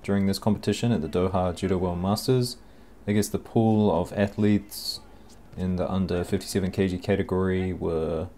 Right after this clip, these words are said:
not as large as the other categories. So we're starting off with her first matchup, uh, round three, against Mutsunungui Diasunomema. I probably butchered that name, but <laughs> we'll just go with it.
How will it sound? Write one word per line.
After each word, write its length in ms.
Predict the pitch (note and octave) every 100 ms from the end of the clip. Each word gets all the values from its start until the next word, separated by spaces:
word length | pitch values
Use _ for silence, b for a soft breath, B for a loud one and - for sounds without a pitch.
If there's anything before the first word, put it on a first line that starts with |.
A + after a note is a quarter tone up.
| B B B - -
not 140 | G#2+
as 100 | F#2+
large 640 | F#2+ G2+ A#2 C3 - - - -
as 360 | - F#2 F2+ -
the 80 | F#2+
other 120 | G2+
categories. 600 | A2 A2+ B2 C#3+ D#3 - - - - B B B
So 140 | - F#2+
we're 20 |
starting 340 | - C3+ B2
off 180 | A#2+ A#2
with 200 | G2+ F#2
her 120 | G#2
first 300 | F#2+ G#2 G2+
matchup, 440 | G#2 F#2+ G#2 G2+ - - - - - - - - - -
uh, 200 | G2+ -
round 300 | - B2 C3
three, 400 | - A2+ A2 A2 - - - - - - - - - - - - -
against 800 | G2 F#2 F2+ - - - - - - -
Mutsunungui 1300 | F#2 G#2+ - - F#2+ G#2 G#2 G#2 G#2 G#2 G#2 G2 F#2
Diasunomema. 1000 | F2+ F#2 F#2+ - E2+ E2+ F2+ G#2 A#2+ C#3+ - - b b b b b b - - -
I 220 | D#2+ E2
probably 320 | - F#2+ F2+
butchered 320 | E2+ G2 F2+
that 160 | G2+ G2
name, 320 | A2 A#2 A2
but 240 | F2 E2+ F2+ -
<laughs> 100 | -
we'll 100 | F#2+
just 220 | G2+ -
go 160 | G#2 G#2+
with 180 | A2
it. 180 | A#2+ -